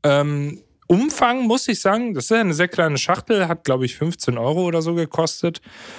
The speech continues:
und ist bei Thunderworks Games rausgekommen, die ja auch zuletzt Citizens of the Spark gemacht haben.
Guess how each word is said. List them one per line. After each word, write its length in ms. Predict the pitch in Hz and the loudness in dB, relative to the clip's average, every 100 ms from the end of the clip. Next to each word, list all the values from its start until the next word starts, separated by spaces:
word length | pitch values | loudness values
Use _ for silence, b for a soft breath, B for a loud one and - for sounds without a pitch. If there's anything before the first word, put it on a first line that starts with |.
| B - | B -2
und 140 | 139 | 0
ist 140 | 151 | 0
bei 200 | - 127 | 2 0
Thunderworks 720 | 123 - 165 202 180 185 - - | 2 0 2 2 2 -2 -2 -2
Games 320 | 165 175 - | 0 0 0
rausgekommen, 540 | 156 156 147 - 147 | -2 -2 -6 -4 -2
die 60 | 135 | 0
ja 100 | 120 | 0
auch 160 | 120 | -2
zuletzt 480 | - - 123 123 - | -4 -4 -2 -2 -2
Citizens 440 | - 139 123 127 - | -2 0 0 -2 -4
of 140 | 117 | -6
the 140 | - | -4
Spark 340 | 110 - 233 - | -6 0 0 0
gemacht 380 | 101 95 - - | -4 -4 -6 -6
haben. 300 | 107 175 | -4 -4